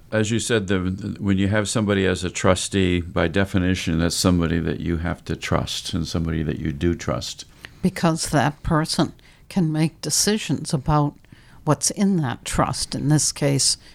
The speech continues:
Speaker 2: your house.
Speaker 1: So I've decided, Tenny, that I am not gonna get any older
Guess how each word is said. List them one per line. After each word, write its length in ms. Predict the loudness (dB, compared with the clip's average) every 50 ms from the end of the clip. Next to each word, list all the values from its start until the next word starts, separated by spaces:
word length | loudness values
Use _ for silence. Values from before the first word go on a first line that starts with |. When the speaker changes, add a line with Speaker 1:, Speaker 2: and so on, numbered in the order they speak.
| -4 -2
Speaker 2:
your 120 | 0 0 0
house. 640 | 0 2 4 4 4 4 2 -2 -6 -6 -6 -6 -10 -16 _ -20 -20 -20 -20 -20 -20 -20 -20 -20 -20 -20 -20 -20 -20 -20 -20
Speaker 1:
So 240 | -10 -4 -2 0 2
I've 140 | 0 0 0
decided, 500 | -4 -4 -2 0 2 2 2 2 0 -2
Tenny, 300 | -2 0 2 2 2 2
that 420 | 2 2 0 0 -2 -6 -12 -20 -20 -6 -2
I 180 | 0 2 2 4
am 160 | 2 2 2
not 220 | 2 2 0 0
gonna 160 | 0 0 2
get 260 | 2 2 0 0 0 -2
any 240 | 0 0 0 0
older 480 | 0 0 0 0 0 0 -2 -2 -4 -6